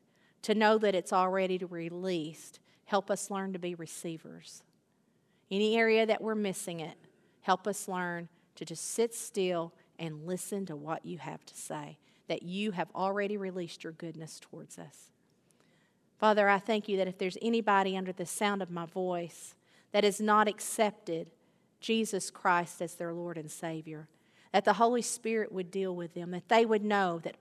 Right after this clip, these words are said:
all they have to do to start on this journey is to call upon the name of the Lord, e-,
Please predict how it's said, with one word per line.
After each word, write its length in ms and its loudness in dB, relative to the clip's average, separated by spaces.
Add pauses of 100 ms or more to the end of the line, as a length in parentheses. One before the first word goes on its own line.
all 640 10 (680)
they 180 10
have 360 10
to 100 0
do 220 4
to 100 0
start 360 4
on 140 2
this 200 -4
journey 580 -2 (1040)
is 140 0
to 100 0
call 340 12
upon 320 2
the 80 2
name 320 2
of 60 0
the 100 2
Lord, 320 2
e-, 240 -2